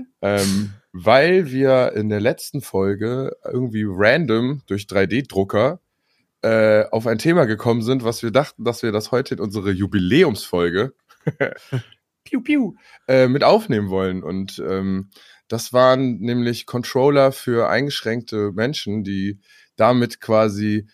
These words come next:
äh, den vollen Zugriff oder zumindestens einen eingestellten Zugriff auf die Videospielwelt bekommen. Und, ähm,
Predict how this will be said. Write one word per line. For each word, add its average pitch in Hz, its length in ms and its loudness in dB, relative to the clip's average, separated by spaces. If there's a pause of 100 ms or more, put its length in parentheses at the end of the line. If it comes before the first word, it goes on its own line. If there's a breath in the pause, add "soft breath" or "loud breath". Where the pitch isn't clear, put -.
(200 soft breath)
äh, 101 340 2
den 101 200 -4
vollen 151 280 2
Zugriff 127 500 0
oder 98 200 -2
zumindestens 107 720 -2
einen 92 180 -2
eingestellten 123 600 2
Zugriff 104 520 -4
auf 110 280 -2
die 92 180 -6
Videospielwelt 127 840 -2
bekommen. 147 500 -2 (580 soft breath)
Und, 113 640 2
ähm, 101 500 0